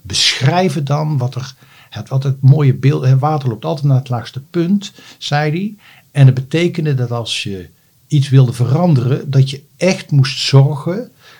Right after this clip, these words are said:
dat belangen zo georganiseerd werd dat het ook zou gebeuren. Dat, dat alles wat je niet organiseert, zei hij, gebeurt niet of anders dan jij wilde.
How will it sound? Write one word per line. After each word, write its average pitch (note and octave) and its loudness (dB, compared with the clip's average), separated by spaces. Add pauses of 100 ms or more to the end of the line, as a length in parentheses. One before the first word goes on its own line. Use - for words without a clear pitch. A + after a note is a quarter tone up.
(120)
dat B2+ 0
belangen C3+ 4
zo F3+ 4
georganiseerd D3+ -2
werd C3 -2
dat C#3 4
het C3+ 2
ook C3 0
zou B2+ 0
gebeuren. C3 0
Dat, G#2+ -10 (320)
dat A#2 -4 (340)
alles F3+ 0
wat D3+ 0
je C#3 4
niet G#3 6
organiseert, D3 0
zei C3 -2
hij, B2+ -2
gebeurt A#2 -6
niet D3+ 4
of - -10
anders C#3+ 0
dan B2+ -2
jij A2+ -4
wilde. B2 -6